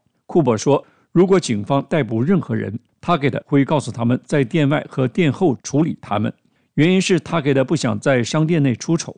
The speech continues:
让人们拍摄他并发布到社交媒体上。他们不想有负面新闻。面对监视到的零售盗窃案，Target 选择什么也不做，只是让它发生。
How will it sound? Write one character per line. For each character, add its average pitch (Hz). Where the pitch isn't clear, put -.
让 139
人 135
们 135
拍 165
摄 165
他 117
并 127
发 147
布 147
到 117
社 147
交 135
媒 131
体 -
上。 -
他 143
们 147
不 185
想 127
有 117
负 -
面 123
新 156
闻。 101
面 139
对 131
监 175
视 165
到 135
的 120
零 113
售 139
盗 135
窃 117
案， 120
Target 156
选 101
择 117
什 123
么 160
也 143
不 -
做， -
只 131
是 180
让 127
它 -
发 113
生。 131